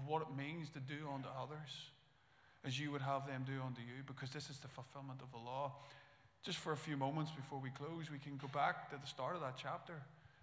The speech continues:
the chapter, or the passage in Judging, and we can realize that in this kingdom, Jesus is king, go-,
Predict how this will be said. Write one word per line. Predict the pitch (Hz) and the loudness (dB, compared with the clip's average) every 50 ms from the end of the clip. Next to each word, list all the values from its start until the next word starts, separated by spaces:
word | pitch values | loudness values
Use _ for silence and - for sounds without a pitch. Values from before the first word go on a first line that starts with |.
| - | -14
the | - 139 | -12 -6
chapter, | - - 151 147 151 151 - 160 143 | -2 2 4 6 6 4 2 0 0
or | - - 135 131 - - - | 4 6 4 4 4 0 -6
the | 135 135 | -6 -4
passage | 131 - 151 147 151 151 143 135 | 4 8 8 8 8 6 0 -2
in | 135 131 127 | -2 -2 0
Judging, | - 147 139 156 156 180 165 151 127 - - - - - - - - - - - - - - - | 0 -2 -2 -2 -2 -2 -2 -4 -4 -6 -8 -12 -16 -18 -20 -20 -20 -20 -20 -20 -20 -20 -8 -4
and | 135 143 | -2 0
we | 147 | 0
can | 143 - 147 143 | 0 0 -2 0
realize | 143 156 180 180 170 147 143 139 139 131 131 | 2 2 4 6 6 6 6 6 2 0 -4
that | 143 135 - - | -6 -8 -4 -2
in | 156 156 175 180 | -2 0 0 0
this | 180 170 143 - - - | -2 -2 -4 -4 -6 -6
kingdom, | 147 147 165 175 180 175 143 127 - - - - - - - - - - - - - - - - - - - - - - - - - - - - - - - - - - - - - - - - - - - - - - | -4 -4 0 2 2 2 2 -2 -6 -10 -14 -16 -18 -20 -20 -20 -20 -20 -20 -20 -20 -20 -20 -20 -20 -20 -20 -20 -20 -20 -20 -20 -20 -20 -20 -20 -20 -20 -20 -20 -20 -20 -20 -20 -20 -20 -20 -20 -20 -20 -20 -20 -12 -8
Jesus | - - 147 160 156 156 143 | -4 -2 0 0 0 0 0
is | 135 123 | -2 -4
king, | - - 139 139 170 165 139 131 - - - - - - - - - - - - - - - - - - - - - _ - - - - - - - 131 | -4 -4 -4 -4 -2 -2 -4 -4 -6 -10 -16 -20 -20 -20 -20 -20 -20 -20 -20 -20 -20 -20 -20 -20 -20 -20 -20 -20 -20 _ -20 -20 -18 -16 -14 -12 -8 -4
go-, | 127 139 - | -2 -2 -2